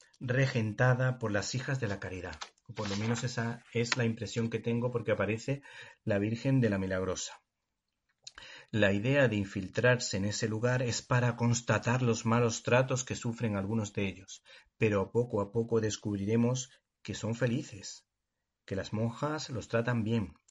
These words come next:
y que esos valores cristianos como el amor, el cariño y la ternura se perciben en todas y cada una de las personas que trabajan,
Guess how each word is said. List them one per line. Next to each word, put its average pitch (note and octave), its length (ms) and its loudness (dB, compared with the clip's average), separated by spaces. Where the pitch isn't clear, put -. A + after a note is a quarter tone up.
y G2 120 -10
que G#2 100 -2
esos G2+ 260 -4
valores G#2 420 -2
cristianos A2 640 -2
como G2 220 -2
el F2+ 60 -4
amor, G2 380 -2
el G2 160 -4
cariño F#2+ 560 -2
y B2 140 2
la A#2 160 4
ternura G#2 480 0
se - 200 2
perciben B2 580 2
en G#2+ 160 0
todas C3+ 480 2
y C3 160 4
cada C3 240 4
una A#2 500 4
de C3 200 4
las C3+ 180 4
personas B2 720 2
que G#2+ 140 0
trabajan, A#2+ 720 2